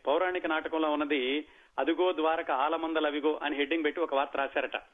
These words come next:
ఈ శాసనసభలో ఆ వార్త చర్చకు వచ్చి, "ఈ కుర్రాడు ఎవరో ఆలమందలవిగో అన్నాడు అంటే మన ఎమ్మెల్యేలందరినీ పశువులతో పోలుస్తున్నాడు" అని పని కూడా ఈయన సభకు పిలిచి, సభా హక్కుల తీర్మానం, ఈయన సభా హక్కుల ఉల్లంఘనం ఈ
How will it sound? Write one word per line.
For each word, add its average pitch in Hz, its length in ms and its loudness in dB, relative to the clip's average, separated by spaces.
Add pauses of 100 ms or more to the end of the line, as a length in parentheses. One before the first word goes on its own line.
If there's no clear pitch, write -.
(800)
ఈ 135 100 -8
శాసనసభలో 165 640 0
ఆ 160 100 2
వార్త 151 540 -2
చర్చకు 165 280 0
వచ్చి, 190 440 -2
"ఈ 139 40 -2
కుర్రాడు 160 320 0
ఎవరో 170 360 2
ఆలమందలవిగో 165 800 0
అన్నాడు 160 300 0
అంటే 160 180 -2
మన 151 140 -2
ఎమ్మెల్యేలందరినీ 160 600 0
పశువులతో 160 420 0
పోలుస్తున్నాడు" 151 720 0 (480)
అని 139 100 -4
పని 170 180 0
కూడా 160 460 0
ఈయన 143 240 -2
సభకు 160 320 0
పిలిచి, 160 400 -2
సభా 151 180 0
హక్కుల 156 320 -2
తీర్మానం, 147 500 -2 (440)
ఈయన 147 220 0
సభా 156 300 0
హక్కుల 156 300 0
ఉల్లంఘనం 160 580 0 (440)
ఈ 156 160 -4